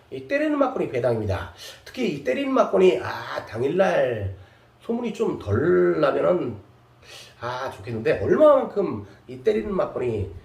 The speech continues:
예, 지금 팔려질지는 모르겠는데, 내용은 상당히 좋-, 좋더라고요. 요건 한번 노릴만한 가치가 충분히 있다라고 보시는 그런 경기단 조건으로 읽었기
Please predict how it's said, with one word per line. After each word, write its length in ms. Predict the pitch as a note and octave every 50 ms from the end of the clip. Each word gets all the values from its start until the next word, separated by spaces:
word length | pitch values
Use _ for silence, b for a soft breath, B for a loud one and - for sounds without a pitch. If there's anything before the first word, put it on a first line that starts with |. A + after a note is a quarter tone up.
| B B _ G#2+
예, 640 | G2+ G#2 G#2 G2+ G#2 G#2 G2+ G2 F#2+ F#2+ F#2 F#2 -
지금 160 | - - -
팔려질지는 800 | - - G#3+ A3+ A3 - - - - D#3 D3+ C3+ B2 A2+ A2 -
모르겠는데, 560 | A2+ A2+ - G#2+ G2+ A2 G3+ - - B B B B B B B
내용은 340 | - A2 A2 B2 - G3+ G#3+
상당히 580 | G#3 - - - - - - - E4 E4 D#4+ D4
좋-, 220 | - F3+ - -
좋더라고요. 680 | - A2+ G#2 G2 G2+ G#2 F#2 F#2 A2 - G2+ G2+ - b b b b b b b -
요건 200 | A#2 A2+ A#2+ A#2+
한번 300 | A#2 G#2+ G#2 G#2+ G#2 F#2+
노릴만한 400 | G2 G2 A2 A#2+ A#2 A2 A2 -
가치가 400 | F#2 - - - B2+ - - B B B B B B B B B _ _ _ _
충분히 440 | - - - D4 C#4+ C4+ - -
있다라고 640 | G2 F#2+ - F#2+ F#2+ - - - - - G2 G2 F2+
보시는 360 | E2+ F2 F#2+ E3 F#3+ F#3 - - - - -
그런 260 | G2 F2+ F2+ F2 -
경기단 300 | - G2+ F#2 - G2 F2+
조건으로 720 | - F#2+ F#2+ F#2+ G2+ G2 G#2+ D#3 F#3+ - - - - - - _ _
읽었기 640 | - G#3+ A3 - G#3 F#3+ E3 - - - - -